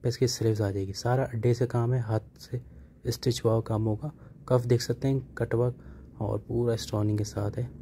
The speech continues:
ठीक है। टसल लगे हुए हैं, आप देख सकते हैं सारे।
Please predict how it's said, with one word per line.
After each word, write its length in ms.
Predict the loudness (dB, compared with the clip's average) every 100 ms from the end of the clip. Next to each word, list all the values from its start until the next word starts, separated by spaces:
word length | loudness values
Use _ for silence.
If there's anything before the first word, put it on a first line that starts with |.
| -16 -10
ठीक 200 | -4 -2
है। 80 | -4 -8 -14 -20 -20 -12 0
टसल 300 | 2 4 4
लगे 320 | 4 4 2
हुए 100 | 2
हैं, 60 | 2
आप 100 | 2
देख 160 | 0 -2
सकते 300 | -4 -2 0
हैं 60 |
सारे। 320 | 0 0 -2